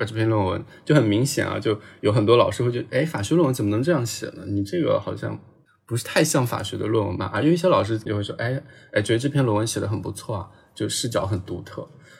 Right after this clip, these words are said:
所以最后我就会觉得论文这，就文科可能真的是这样，就是一个仁者见仁的事情。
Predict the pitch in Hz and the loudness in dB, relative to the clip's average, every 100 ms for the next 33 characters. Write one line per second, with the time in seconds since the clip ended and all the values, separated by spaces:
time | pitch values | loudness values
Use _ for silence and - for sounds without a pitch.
0 | _ - 190 196 - 214 208 180 120 143 | _ 2 4 4 2 2 6 6 6 2
1 | 143 123 120 127 131 - - - - - | 2 2 2 2 -2 -12 -20 -20 -20 4
2 | 175 156 110 113 151 151 131 117 147 175 | 8 8 6 4 4 6 8 6 4 2
3 | 170 139 101 101 131 135 135 107 107 95 | 2 2 0 0 2 0 0 -2 -2 -2
4 | 98 113 135 127 117 - 120 113 113 131 | -2 2 2 4 0 2 4 4 4 2
5 | - 110 - 123 104 95 107 - 120 - | -2 -2 0 0 0 0 -2 -2 -4 -4
6 | - | -8